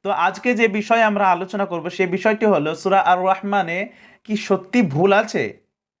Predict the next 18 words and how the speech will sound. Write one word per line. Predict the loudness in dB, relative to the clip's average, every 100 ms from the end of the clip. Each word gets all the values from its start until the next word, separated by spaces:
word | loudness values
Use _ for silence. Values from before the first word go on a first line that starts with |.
| _
সূরা | -6 2 2
আর | 2
রহমানে | -4 -4 -4
ভুল | -2 2
আছে? | 2 0 -6 -8
আর | 0 0
আচ্ছা, | 0 0 2
আপনারা | 2 0 -4
বলেন | -2 -2 -4 -6
তো, | -8
কোরআনে | -2 0 2 2 0
কখনো | -4 -4 -6
ভুল | -2 0
থাকতে | 0 -2 -2
পারে? | -4 -2
অসম্ভব, | -2 2 0 2 2 0 -2 -2
অসন্ধনীয়, | -2 0 -4 -2 0 2 0 -2 -6 -12 -20 _
কোনোদিন | -6 -4 -2 -4 -4